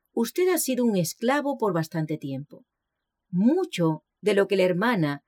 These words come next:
pensó que era discernimiento ha sido celos.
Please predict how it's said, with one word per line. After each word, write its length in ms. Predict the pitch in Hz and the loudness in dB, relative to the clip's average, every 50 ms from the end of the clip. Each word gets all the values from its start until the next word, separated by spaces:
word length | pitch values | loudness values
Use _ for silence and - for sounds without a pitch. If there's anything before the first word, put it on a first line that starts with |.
| _ _ _ _ | _ _ _ _
pensó 560 | 180 180 165 156 - - - 214 233 233 190 | 2 4 4 2 0 -2 0 0 0 0 0
que 140 | - 170 170 | 0 0 2
era 140 | 180 196 180 | 2 2 2
discernimiento 1000 | 165 165 - - 180 160 165 160 160 160 180 202 240 262 247 - 269 269 269 - _ _ _ _ _ _ _ | 0 -2 -2 -4 -2 0 2 2 4 4 2 2 2 0 0 -2 -4 -4 -4 -6 _ _ _ _ _ _ _
ha 100 | 196 208 | -2 -2
sido 320 | 208 - 302 320 311 294 247 | 0 2 2 2 2 2 0
celos. 720 | - - - 190 175 160 135 - - - - - - - | 0 -2 0 0 0 0 -2 -4 -10 -14 -14 -14 -16 -18